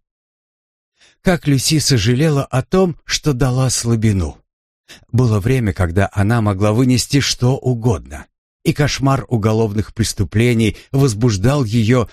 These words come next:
больше всего остального. Поглощённая работой,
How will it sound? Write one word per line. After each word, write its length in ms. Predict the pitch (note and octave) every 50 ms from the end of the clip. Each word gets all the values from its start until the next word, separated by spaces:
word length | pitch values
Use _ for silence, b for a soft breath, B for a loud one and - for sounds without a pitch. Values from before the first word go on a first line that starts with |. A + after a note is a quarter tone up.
| b b b
больше 400 | - G#2 A2 C3+ D3 C#3 - C#3+
всего 480 | - - - - A#2+ F#2+ G2+ A2 - -
остального. 720 | G2 - - - A2 F#2+ F#2 E2+ D#2 D2 C2+ B1 - - _ _ _ _ _ _ _ _ _ B B B B B
Поглощённая 760 | - G#2 E2+ F2 F2+ E2 - - G2 E2+ D#2 D#2+ D#2+ D#2+ D#2
работой, 520 | D#2 F2 F#2+ A2+ C3 B2 - G#2+ G2+ E2+